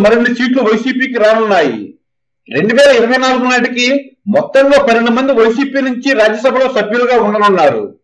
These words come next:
ఇప్పుడు ఆశిస్తున్న వారికి భవిష్యత్తులో అవకాశం కల్పిస్తామని హామీ ఇచ్చినట్లుగా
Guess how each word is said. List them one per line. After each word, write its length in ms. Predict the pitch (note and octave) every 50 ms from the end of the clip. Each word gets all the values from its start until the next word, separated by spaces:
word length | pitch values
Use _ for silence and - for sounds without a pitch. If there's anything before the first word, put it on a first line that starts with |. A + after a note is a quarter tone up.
| _ _ _ _ _ _ _ _ _ _ _ _ _ - F3
ఇప్పుడు 220 | - - C#4 C4 A#3+ G#3+
ఆశిస్తున్న 400 | A#3+ A#3+ C#4 C4 - C4 C#4 C4 C4 A#3
వారికి 260 | B3+ B3+ C4 - C4 G#3+ -
భవిష్యత్తులో 440 | G#3 A3+ A#3 A#3+ C4+ - C4+ C4 B3+ A3+
అవకాశం 340 | A3 A3 A#3 C4 B3 B3 A#3+ A#3 B3+
కల్పిస్తామని 580 | A#3+ A#3+ A#3 B3 B3 - B3+ A#3+ B3 B3 A#3+ G#3+
హామీ 260 | G#3+ A#3 A#3 A#3 A#3 A3
ఇచ్చినట్లుగా 460 | - - A3+ A#3+ A#3 A3+ A#3 A3+ A#3+